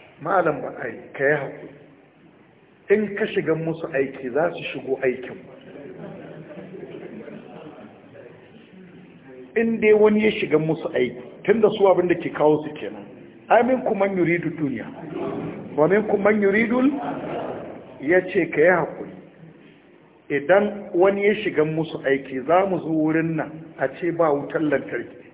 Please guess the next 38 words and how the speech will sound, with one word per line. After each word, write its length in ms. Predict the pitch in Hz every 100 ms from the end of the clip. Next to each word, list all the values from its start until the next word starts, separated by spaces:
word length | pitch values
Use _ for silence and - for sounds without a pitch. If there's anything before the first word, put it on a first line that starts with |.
| -
a 100 | 139
rasa 220 | 180 -
ta 120 | - -
ina 200 | 165 151
aka 180 | 175 165
lalata 480 | 135 131 110 - 113
ta, 140 | - - - - -
kuma 220 | 147 151
su 260 | - 151 139
ne. 100 | - - - - - - - _ -
Amma 200 | 135 170
an 120 | 185
ka 120 | 180 185
bar 140 | 214 -
su 80 |
da 80 | 165
aikinsu, 440 | 147 170 165 147 -
za 140 | 156 170
su 40 | -
bi 80 | 208
mu 60 | 180
da 100 | 170
aikin." 380 | 143 123 - - - - - - 113 - - - - - _ 202 - - - - - - - - _ _
Kun 180 | - 165
gane? 280 | 170 180 170 - - - - - - - - - 127 - - 131 131 131 - - 131
Jama'a, 360 | 135 165 180 143 -
kun 200 | 160 156
ga 200 | 151 135 156 - - - - _ _ _ _ 110
wanda 320 | 143 185 160
duk 100 | 135
ya 260 | 165 175 180
yanke 220 | 175 175
shawara 440 | - 151 156 151 -
a 60 |
tafiyar 360 | - 151 160 147
ku 80 | -
shine 300 | - 147 139
shugaba. 520 | - - - - 101